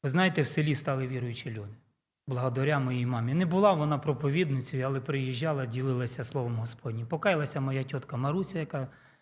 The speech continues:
мамина сестра рідня. Покаялися двоюрідні, троюрідні, старші, браття, племінники. Знаєте, багато віруючих людей стало в селі.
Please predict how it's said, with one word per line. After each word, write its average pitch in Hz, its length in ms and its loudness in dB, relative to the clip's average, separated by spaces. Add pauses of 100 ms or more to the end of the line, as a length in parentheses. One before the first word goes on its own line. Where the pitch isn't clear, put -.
(280)
мамина 135 360 2
сестра 135 420 -2
рідня. 123 340 -2 (760)
Покаялися 147 580 4
двоюрідні, 135 560 0
троюрідні, 131 640 0
старші, 156 580 2 (360)
браття, 143 460 4
племінники. 147 640 2
Знаєте, 160 300 2
багато 135 440 0
віруючих 123 560 -2
людей 117 260 0
стало 113 300 0
в 107 80 -4
селі. 104 340 -4